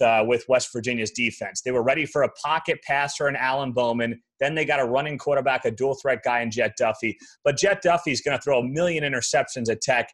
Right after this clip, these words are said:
if he's ever given the starting job. So I don't believe that Tech should be making any changes at quarterback. Assuming Bowman is healthy, I would not be making any changes at that quarterback position. A lot of West Virginia fans are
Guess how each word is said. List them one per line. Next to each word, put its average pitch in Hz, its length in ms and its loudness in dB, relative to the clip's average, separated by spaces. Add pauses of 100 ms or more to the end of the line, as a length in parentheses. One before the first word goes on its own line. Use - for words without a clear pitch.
(260)
if 117 100 -2
he's 139 180 0
ever 131 140 2
given 117 280 -2
the 104 60 -6
starting 113 360 0
job. 101 300 -2
So 127 280 0
I 151 140 0
don't 175 200 -2
believe 143 600 0 (400)
that 123 220 0
Tech 143 220 -2
should 135 200 -6
be 135 60 -4
making 127 320 -4
any 151 180 -2
changes 160 360 -4
at 160 120 0
quarterback. 147 500 0 (100)
Assuming 160 540 -4
Bowman 147 380 0
is 143 200 -2
healthy, 139 640 0 (380)
I 131 160 2
would 143 220 0
not 135 300 -2
be 127 100 -8
making 123 420 -6 (100)
any 143 300 -4
changes 120 560 -4
at 117 160 2
that 113 160 -2
quarterback 110 440 -2
position. 101 440 -8 (720)
A 156 100 2
lot 185 300 4
of 294 100 2
West 233 240 -2
Virginia 175 380 -4
fans 139 400 -6
are 123 300 -2